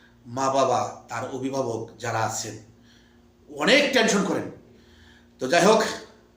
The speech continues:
আল্লাহর রহমতে আগামী মাসের চার পাঁচ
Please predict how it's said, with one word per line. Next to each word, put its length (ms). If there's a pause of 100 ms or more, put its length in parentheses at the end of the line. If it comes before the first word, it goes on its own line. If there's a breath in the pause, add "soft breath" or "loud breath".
(800 soft breath)
আল্লাহর 440
রহমতে 480 (1000 soft breath)
আগামী 460
মাসের 420 (1160)
চার 300
পাঁচ 180